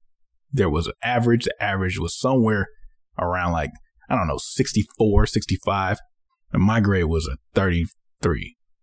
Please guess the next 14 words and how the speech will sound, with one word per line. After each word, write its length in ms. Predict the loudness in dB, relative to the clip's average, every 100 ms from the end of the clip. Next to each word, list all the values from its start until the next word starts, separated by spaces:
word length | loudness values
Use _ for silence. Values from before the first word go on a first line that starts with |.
| _
something 380 | -6 -2 2 2
low 220 | 2 -2 -4
like 240 | -6 -8
that. 160 | -12 -12 -16 _ _ _ _ _ _ _ _ -8
I'll 140 | 2
never 240 | 4 4 4
forget 420 | 2 2 2 2 -2 -18 _ _ _ 0
the 160 | 2
way 240 | 4 2 0
I, 200 | -2 -4 -6
I 100 | -6
tried 360 | -2 -2 -2 -2
to 80 | -4
respond. 800 | -4 -6 -4 -4 -4 -6 -14